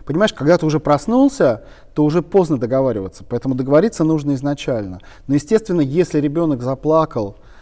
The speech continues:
а кто-то проснулся, то он не станет будить, наверное, второго, там, жену и сам подойдёт,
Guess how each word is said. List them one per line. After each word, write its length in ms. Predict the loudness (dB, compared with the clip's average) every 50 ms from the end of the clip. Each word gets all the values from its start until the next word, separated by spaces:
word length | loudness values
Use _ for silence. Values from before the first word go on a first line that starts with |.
| -20 -20 -20 -6 -4
а 100 | -4 -4
кто-то 480 | -4 -8 -2 2 2 2 2 2 -2
проснулся, 800 | -4 0 -2 -2 -2 0 0 2 2 2 0 -2 -4 -6 -6 -6
то 140 | -6 -4 -2
он 80 | 0 0
не 60 | -2
станет 340 | 0 0 0 0 2 0 -2
будить, 420 | -4 -8 -8 -6 -6 -6 -8 -6
наверное, 360 | -8 -6 -6 -6 -6 -8 -10 -10
второго, 340 | -10 -8 -6 -6 -6 -8 -10 -12 -18 -20 -12
там, 240 | -10 -10 -10 -10 -12 -14 -12
жену 440 | -6 -4 -4 -2 -2 -4 -6 -8 -10 -16 -20 -20 -10
и 100 | -8 -8
сам 220 | -4 -2 -2 -2 -2
подойдёт, 600 | -4 -6 -6 -4 -6 -6 -8 -10 -12 -12 -16